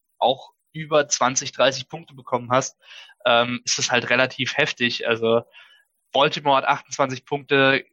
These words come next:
gegen Kansas City gemacht, Detroit hat dreißig gegen Kansas City gemacht, Houston hat in der Regular Season einunddreißig gemacht, ähm, oder Tennessee in der Regular Season sogar fünfunddreißig. Ähm, dann muss man da schon sagen, dass die Defense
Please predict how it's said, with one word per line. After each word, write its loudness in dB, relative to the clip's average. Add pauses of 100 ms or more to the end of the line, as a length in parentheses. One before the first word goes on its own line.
(180)
gegen 0
Kansas -2
City -6
gemacht, -2
Detroit 0
hat -2
dreißig 0
gegen 0
Kansas -2
City -4
gemacht, 0 (160)
Houston -6
hat 0
in -12
der 4
Regular 0
Season -8
einunddreißig 0
gemacht, -2 (580)
ähm, 2 (160)
oder 2
Tennessee -2
in 0
der 4
Regular 2
Season -6
sogar -2
fünfunddreißig. -2
Ähm, 2 (280)
dann 2 (180)
muss -2
man 2
da 4
schon 0
sagen, 0
dass 2 (160)
die -10
Defense -6